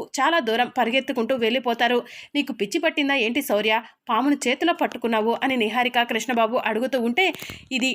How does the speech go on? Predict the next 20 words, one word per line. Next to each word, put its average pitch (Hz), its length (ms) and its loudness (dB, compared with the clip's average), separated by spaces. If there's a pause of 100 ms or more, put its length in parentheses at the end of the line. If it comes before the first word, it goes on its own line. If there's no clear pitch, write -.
(120)
డమ్మీ 226 300 2
పాము, 233 440 2
నిజమైన 277 400 0
పాము 233 280 2
కాదు" 226 380 2
అని 262 180 -2
చెప్పి 262 200 -2
శౌర్య 240 280 0
చెప్తూ 247 360 -2
ఉంటుంది. 240 440 0 (400)
"డమ్మీ 214 320 0
పామా?" 233 360 2 (160)
అని 269 160 0
నిహారిక, 233 480 0
కృష్ణబాబు 226 760 0
శౌర్య 254 240 2
దగ్గరకు 247 360 0
వచ్చి, 220 280 0 (300)
"ఈ 240 100 0
పాముతో 240 460 -2